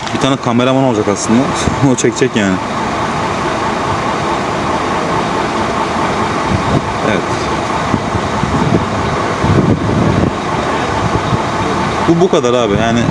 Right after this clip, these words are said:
çok basit zaten. Soğan ve domates de var. Ee, soğanı ayrıyeten yapacağız. Yani içine koymayacağız. Bu, bu şekilde tamam artık.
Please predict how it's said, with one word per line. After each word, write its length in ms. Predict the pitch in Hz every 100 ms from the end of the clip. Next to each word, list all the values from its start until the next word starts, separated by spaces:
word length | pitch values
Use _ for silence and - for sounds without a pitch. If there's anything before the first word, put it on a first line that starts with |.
| - -
çok 240 | 170 -
basit 220 | 123 - -
zaten. 300 | 208 196 160 175 - - - - - 147 - - - - - - - - -
Soğan 340 | 135 139 160 160
ve 140 | 156 - 127
domates 460 | 139 143 156 -
de 60 | 131
var. 180 | 127 170 - - - - - - - - - - - - - - - 104 123 -
Ee, 680 | 107 104 101 98 101 98 -
soğanı 380 | 123 131 147 147 - - - - - - - -
ayrıyeten 400 | 117 123 131 120
yapacağız. 400 | 110 101 - 95
Yani 180 | 101 104
içine 220 | 104 123
koymayacağız. 420 | 117 123 107 92 92
Bu, 180 | 123
bu 60 | 127
şekilde 320 | 131 107 120
tamam 300 | 123 120 107
artık. 160 | 92